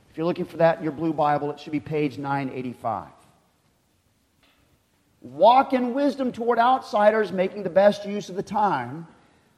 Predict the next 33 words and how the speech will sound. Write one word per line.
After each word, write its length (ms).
Let 420
your 300
speech 920
always 680
be 240
gracious, 800
seasoned 640
with 120
salt, 800
so 600
that 380
you 140
may 160
know 220
how 180
you 220
ought 220
to 100
answer 360
each 220
person. 400
Tychicus 640
will 140
tell 240
you 160
all 180
my 200
activities. 560
He 120
is 120
a 40
beloved 440
brother 560